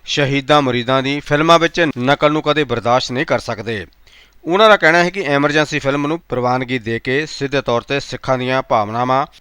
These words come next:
ਭੜਕਾਉਣ ਵਾਲੇ ਹਾਲਾਤ ਬਣਾਏ ਜਾ ਰਹੇ ਹਨ। ਉਹਨਾਂ ਦਾ ਕਹਿਣਾ ਹੈ ਕਿ ਸੰਤ ਭਿੰਡਰਾਂ ਵਾਲਿਆਂ ਦਾ ਅਕਸ ਵਿਗਾੜ ਕੇ ਪੇਸ਼ ਕਰਨ ਵਾਲੀ ਫਿਲਮ ਨੂੰ ਸਿੱਖ ਕਦੇ ਵੀ ਬਰਦਾਸ਼ਤ ਨਹੀਂ ਕਰਨਗੇ।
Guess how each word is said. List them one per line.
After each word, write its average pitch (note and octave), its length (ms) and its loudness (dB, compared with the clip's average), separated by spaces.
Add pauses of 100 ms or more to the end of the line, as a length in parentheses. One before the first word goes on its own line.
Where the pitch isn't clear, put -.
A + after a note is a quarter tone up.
ਭੜਕਾਉਣ B2+ 440 2
ਵਾਲੇ C3 320 4
ਹਾਲਾਤ A#2 380 2
ਬਣਾਏ A#2+ 340 -4
ਜਾ B2+ 160 0
ਰਹੇ A2 120 -4
ਹਨ। A2 220 -6 (640)
ਉਹਨਾਂ E3 220 4
ਦਾ E3+ 80 8
ਕਹਿਣਾ D3 260 2
ਹੈ D#3 80 0
ਕਿ F3+ 140 -10
ਸੰਤ D3 300 -4
ਭਿੰਡਰਾਂ B2+ 420 0
ਵਾਲਿਆਂ C3 240 4
ਦਾ C#3 120 4 (220)
ਅਕਸ - 180 -4 (160)
ਵਿਗਾੜ A#2 360 -4
ਕੇ C3+ 160 -8
ਪੇਸ਼ A#2+ 300 -6
ਕਰਨ A#2 200 -6
ਵਾਲੀ A#2 220 -6
ਫਿਲਮ B2+ 300 -6
ਨੂੰ B2 260 -8
ਸਿੱਖ C3+ 280 -6
ਕਦੇ A#2+ 280 -4
ਵੀ C#3 100 -6
ਬਰਦਾਸ਼ਤ A2+ 480 -6
ਨਹੀਂ A#2+ 140 -8
ਕਰਨਗੇ। G#2 460 -8